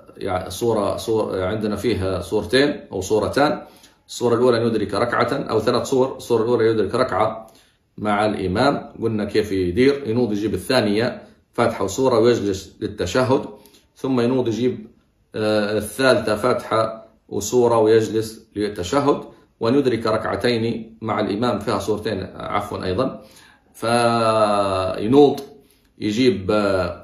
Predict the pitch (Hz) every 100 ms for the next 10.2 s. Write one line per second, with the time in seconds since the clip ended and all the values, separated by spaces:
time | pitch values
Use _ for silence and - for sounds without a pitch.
0 | 101 113 107 107 113 110 104 101 101 90
1 | 95 131 135 135 - 127 123 113 - _
2 | 110 101 95 98 131 120 104 92 - 104
3 | 95 92 135 110 101 - 123 107 101 90
4 | 117 156 - 135 147 127 156 147 127 117
5 | 127 - - - - - _ _ _ -
6 | 92 147 143 127 120 120 110 107 110 113
7 | 120 117 107 107 - - 107 107 104 -
8 | 131 123 120 - - _ _ 120 123 113
9 | 117 113 107 110 - - 127 107 90 110
10 | 113 -